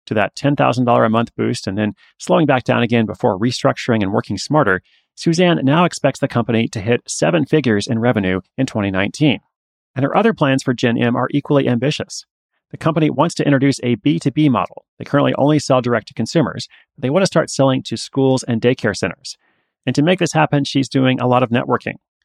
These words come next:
She eventually met a consultant with decades of experience working for a company that sold direct to schools. With this consultant's guidance,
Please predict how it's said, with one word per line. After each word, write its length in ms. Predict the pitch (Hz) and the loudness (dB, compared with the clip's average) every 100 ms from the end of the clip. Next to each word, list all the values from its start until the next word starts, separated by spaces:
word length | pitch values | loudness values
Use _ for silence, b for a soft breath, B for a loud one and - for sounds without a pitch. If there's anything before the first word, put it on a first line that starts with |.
| _ _ | _ _
She 160 | - 113 | -8 -2
eventually 320 | 135 - 120 | -2 0 0
met 140 | 139 | 2
a 40 | 165 | 0
consultant 540 | 151 - 127 127 120 | 0 2 0 0 -4
with 120 | 104 | -6
decades 360 | - 123 139 123 | -6 -2 0 0
of 80 | 117 | -4
experience 500 | - 117 113 110 - | -2 0 2 0 -4
working 300 | 123 127 123 | -8 -6 -4
for 120 | 127 | -4
a 60 | 113 | -2
company 340 | 110 107 104 | -4 -4 -4
that 160 | 110 - | -4 0
sold 240 | 110 104 | 0 0
direct 320 | 101 104 - | 0 -2 -4
to 60 | 104 | -10
schools. 500 | - 139 - - - _ _ _ _ | -2 0 0 -6 -20 _ _ _ _
With 100 | - | -2
this 160 | 139 - | -2 -2
consultant's 520 | 113 - 165 127 113 | -4 0 0 0 -2
guidance, 460 | 156 156 101 - | 0 0 0 -8